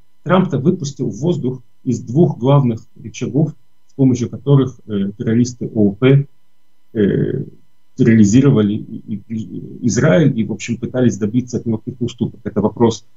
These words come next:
о так называемых беженцах и вопрос о Иерусалиме. Этих вопросов больше не существует. Иерусалим признан Америкой,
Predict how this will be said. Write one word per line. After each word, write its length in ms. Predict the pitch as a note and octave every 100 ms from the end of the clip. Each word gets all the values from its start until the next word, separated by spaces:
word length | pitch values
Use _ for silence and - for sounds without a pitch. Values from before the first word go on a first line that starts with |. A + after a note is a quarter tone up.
| - -
о 60 |
так 160 | - -
называемых 460 | G2+ G2+ G#2 G3 G2+
беженцах 520 | F3 C3+ - C#3 C#3 - - -
и 100 | -
вопрос 520 | A2+ A#2 A#2+ A#2+ A#2+ - - - - -
о 300 | A2 A2 G#2+
Иерусалиме. 680 | A#2 A#2 - B2+ G2+ G2 - - - -
Этих 220 | C#3 C#3
вопросов 380 | C3+ B2+ D#3 A2
больше 240 | A2+ B2 A#2+
не 80 |
существует. 580 | A#2 C#3 - - G#2+ - -
Иерусалим 500 | G#2+ G#2+ B2+ B2 G#2
признан 420 | G#2+ F#2 F#2+ G#2+ - - -
Америкой, 540 | A2 G2+ F#2 - G2